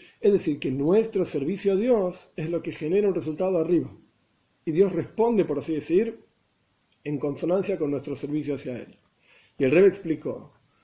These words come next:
que existe el concepto de darle vuelta a la cara a Dios, por así decir, mirar para otro lado y no llegar, por así decir, a nuestra propia plenitud en el servicio a Dios.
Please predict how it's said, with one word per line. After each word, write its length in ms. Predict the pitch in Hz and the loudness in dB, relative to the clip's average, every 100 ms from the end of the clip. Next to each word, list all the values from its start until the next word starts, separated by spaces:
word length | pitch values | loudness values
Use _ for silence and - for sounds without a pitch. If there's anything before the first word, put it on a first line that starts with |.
| _ _ - | _ _ 2
que 160 | 151 | 2
existe 360 | 151 151 208 202 | 2 0 0 0
el 60 | |
concepto 540 | 165 156 160 180 165 160 | 0 0 0 0 2 2
de 500 | 185 151 147 117 - _ - | 4 4 2 -2 -10 _ -4
darle 300 | 170 202 190 | 0 4 8
vuelta 300 | 202 190 175 | 8 6 2
a 20 | |
la 100 | 165 | 4
cara 220 | 170 151 | 2 2
a 60 | 139 | 4
Dios, 240 | 143 123 | 2 2
por 160 | - 127 | -4 -10
así 160 | 120 | -8
decir, 180 | 127 135 | -8 -2
mirar 260 | 147 214 196 | 2 4 4
para 180 | 185 | 4
otro 200 | 180 170 | 4 4
lado 560 | 143 127 123 139 - - - - - - - | 2 2 0 -4 -8 -20 -20 -20 -20 -20 -2
y 340 | 185 180 185 - 165 | 2 4 2 -4 -6
no 360 | 147 165 226 | 0 2 4
llegar, 400 | 226 196 180 202 | 4 4 4 2
por 100 | 185 | 2
así 160 | 170 180 | 0 0
decir, 200 | 170 185 | 0 2
a 60 | 160 | 2
nuestra 280 | 135 143 | 0 -4
propia 300 | 131 190 185 | -2 -2 -2
plenitud 420 | 147 143 139 175 170 | -2 -2 0 0 0
en 100 | 143 | 0
el 40 | |
servicio 380 | 151 135 131 123 | -2 -4 -4 -6
a 20 | |
Dios. 240 | - - | -6 -10